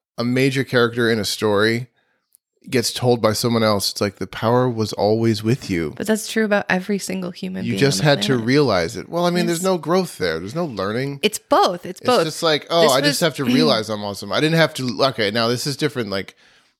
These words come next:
Speaker 1: a side character in one movie, as opposed to if this was a main character in a trilogy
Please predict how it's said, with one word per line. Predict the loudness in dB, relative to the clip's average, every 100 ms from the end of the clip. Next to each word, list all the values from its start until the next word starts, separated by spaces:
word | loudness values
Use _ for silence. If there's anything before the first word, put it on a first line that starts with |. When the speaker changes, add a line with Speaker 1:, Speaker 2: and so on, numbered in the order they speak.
| _ -20 -8
Speaker 1:
a | -6
side | 0 2 2 0
character | 2 2 0 -4
in | -2
one | -4 -2
movie, | -2 -2 -2 -2
as | -2 -2
opposed | -2 -2 0
to | -2
if | 0
this | 0 0
was | 0
a | 0
main | 2 2 2
character | 0 0 0
in | -4
a | -6
trilogy | 0 2 2 2 0 0